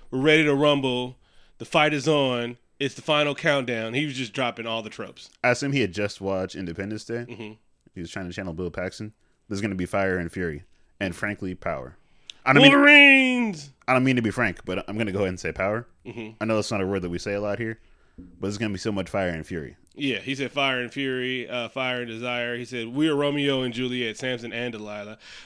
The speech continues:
Speaker 1: But, um, which makes me sad because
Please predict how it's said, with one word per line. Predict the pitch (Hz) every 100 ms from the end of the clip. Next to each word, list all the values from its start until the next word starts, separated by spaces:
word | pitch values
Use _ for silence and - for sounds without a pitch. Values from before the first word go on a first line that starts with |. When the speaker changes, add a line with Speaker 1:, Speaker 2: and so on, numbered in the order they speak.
| -
Speaker 1:
But, | 151 139 - -
um, | 135 131 127 123 - -
which | 185 - -
makes | 180 214 190
me |
sad | 160 170 170 170
because | 147 135 147 143 135 131 -